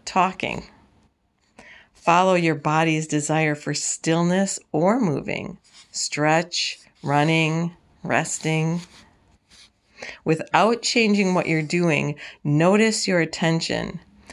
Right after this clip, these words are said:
The activity in your eyes, are they open, closed, looking, seeing, watching, resting? Notice your breathing.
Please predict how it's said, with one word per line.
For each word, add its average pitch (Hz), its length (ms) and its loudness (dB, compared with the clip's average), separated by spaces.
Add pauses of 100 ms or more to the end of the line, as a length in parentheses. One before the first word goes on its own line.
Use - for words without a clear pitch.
(200)
The 165 160 4
activity 214 580 0
in 175 140 2
your 160 180 2
eyes, 156 340 0
are 147 140 0
they 139 240 -2
open, 240 580 -2
closed, 165 680 2
looking, 185 540 0
seeing, 180 580 0
watching, 196 720 0 (340)
resting? 226 760 -4 (1400)
Notice 147 800 2
your 143 220 -2
breathing. 143 800 -2